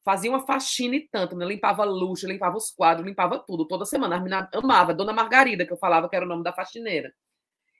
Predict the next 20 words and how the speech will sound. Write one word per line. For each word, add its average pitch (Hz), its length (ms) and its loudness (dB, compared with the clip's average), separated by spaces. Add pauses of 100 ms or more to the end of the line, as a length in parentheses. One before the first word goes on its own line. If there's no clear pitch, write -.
(240)
E 196 120 4
aí 214 240 10
a 226 40 10
Dona 226 180 0
Margarida 226 380 4
fazia 226 200 0
uma 233 60 -4
faxina 240 340 -2
ótima, 214 220 0
ela 202 80 -2
só 220 160 -4
não 226 100 -4
passava 233 380 -2
roupa, 233 480 -2 (340)
que - 60 -10
eu 170 60 -8
não 175 80 -8
sei 180 140 -4
passar 185 240 -6
roupa. 170 220 -12